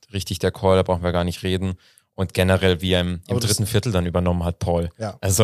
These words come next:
Speaker 2: Aber du
Speaker 1: das war
Speaker 2: sagst, also
Speaker 1: unglaublich.
Speaker 2: die, die Big Men wurden halt komplett exposed. Also
Speaker 1: Ja.
Speaker 2: Brook Lopez und Portis, ja.
Speaker 1: Ja, und ich
Speaker 2: Ähm,
Speaker 1: fand auch, das Problem war so ein bisschen, so, ich hab bei beiden Mannschaften so die, so das dreiköpf-,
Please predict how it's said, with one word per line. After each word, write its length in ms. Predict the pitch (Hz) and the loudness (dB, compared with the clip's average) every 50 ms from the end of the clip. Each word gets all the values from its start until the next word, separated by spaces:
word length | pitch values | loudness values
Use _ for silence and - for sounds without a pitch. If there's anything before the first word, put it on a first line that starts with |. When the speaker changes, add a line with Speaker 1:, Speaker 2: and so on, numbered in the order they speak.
| 95 - | 4 4
Speaker 2:
Aber 100 | 131 131 | 2 0
du 60 | 131 | 2
Speaker 1:
das 140 | 131 127 - | 2 4 4
war 60 | 131 | 4
Speaker 2:
sagst, 160 | - 92 90 | 4 4 2
also 240 | 87 87 - 87 87 | 4 4 4 2 2
Speaker 1:
unglaublich. 160 | 85 117 120 | 0 0 -2
Speaker 2:
die, 100 | 120 107 | -4 -6
die 120 | - 123 117 | -6 -6 -2
Big 260 | - 147 156 156 - | -2 -2 -2 -2 -2
Men 240 | 131 113 110 110 107 | -4 -2 -2 -2 0
wurden 240 | 104 117 110 110 101 | -2 -2 -2 -2 -2
halt 160 | 104 104 - | -4 -4 -4
komplett 460 | - - 113 110 113 113 113 110 - | -4 -2 -2 0 0 -2 -2 -2 -4
exposed. 640 | - 110 110 - - - 104 98 98 98 - - - | -6 -6 -6 -6 -6 -4 -2 -2 0 0 -2 -2 -4
Also 480 | - - 107 107 101 104 104 104 107 104 | -6 -6 -4 -2 -2 -2 -2 -2 -2 -4
Speaker 1:
Ja. 100 | - - - - _ _ - _ | -8 -12 -16 -18 _ _ -18 _
Speaker 2:
Brook 240 | - 131 127 - | 0 0 0 2
Lopez 580 | - 127 120 120 117 110 120 120 120 120 - - | 2 2 2 2 2 0 0 0 2 2 0 0
und 300 | 117 110 110 110 - - | -2 -2 -4 -6 -6 -8
Portis, 500 | - - 120 123 120 - 120 113 110 - | -4 -2 -2 -2 -2 -4 -4 -4 -4 -4
ja. 220 | - 104 101 98 - _ _ _ _ _ _ _ _ 95 | -6 -8 -10 -12 -14 _ _ _ _ _ _ _ _ 0
Speaker 1:
Ja, 160 | 98 95 92 - - - - - - - | 2 2 2 0 -4 -10 -20 -20 -16 -6
und 80 | - 107 | -4 -2
ich 60 | 107 | 0
Speaker 2:
Ähm, 40 | 107 | 2
Speaker 1:
fand 140 | 107 127 131 | 4 4 4
auch, 140 | 127 120 - | 4 2 0
das 220 | - - 110 - | -4 -6 -6 -4
Problem 360 | - 123 101 110 113 127 131 | -4 -4 -2 0 0 0 0
war 120 | 120 113 104 | 0 0 0
so 80 | 117 | 0
ein 80 | 113 95 | -2 -2
bisschen, 420 | 123 120 - - - 123 120 123 120 - _ _ _ _ _ | -2 -4 -2 -2 0 0 0 -2 -4 -8 _ _ _ _ _
so, 320 | - - 107 104 104 - - _ _ _ | -2 2 2 2 2 0 -4 _ _ _
ich 120 | - - - | -8 -4 -4
hab 100 | 110 - | 0 0
bei 100 | - 104 | 0 2
beiden 340 | 90 101 101 110 117 117 117 | 4 4 4 4 2 2 0
Mannschaften 460 | 107 107 110 - 120 110 - - 110 | -2 -2 -2 -2 -4 -6 -4 -6 -6
so 240 | 95 104 104 101 101 | -4 -2 -2 -2 -4
die, 480 | - - - - 107 104 104 101 - - _ _ | -6 -10 -12 -10 -8 -6 -6 -8 -10 -14 _ _
so 200 | - - - 110 | -10 -8 -6 -4
das 160 | 98 98 - | -6 -6 -6
dreiköpf-, 580 | - 90 98 104 110 - - 113 110 107 - | -2 0 2 2 2 2 2 0 0 0 -4